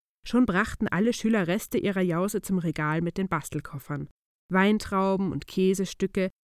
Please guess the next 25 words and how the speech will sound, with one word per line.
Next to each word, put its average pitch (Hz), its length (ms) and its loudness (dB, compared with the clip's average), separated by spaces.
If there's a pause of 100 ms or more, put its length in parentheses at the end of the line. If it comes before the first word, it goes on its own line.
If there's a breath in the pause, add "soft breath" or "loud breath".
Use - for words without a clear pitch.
(140)
Apfelspalten 226 920 0
und - 160 -4
knuspriges - 640 -2
Brot 220 340 2
stapelten 185 560 -2
sich - 220 -10
vor 156 120 -6
den 170 180 -6
Kobolden. 139 600 -6 (680)
Sogar 202 240 2
ein 175 240 2
halbvolles 185 560 0
Glas 170 360 -2
Schulmilch 180 680 2
landete 151 420 -2
im 147 140 -2
Regal. 143 540 -6 (480)
Zufrieden 320 560 2
stürzten - 480 0
sich - 200 -2
die 240 120 -2
Kobolde 180 520 2
auf 156 120 -6
ihre 170 200 -4
Beute. 143 480 -6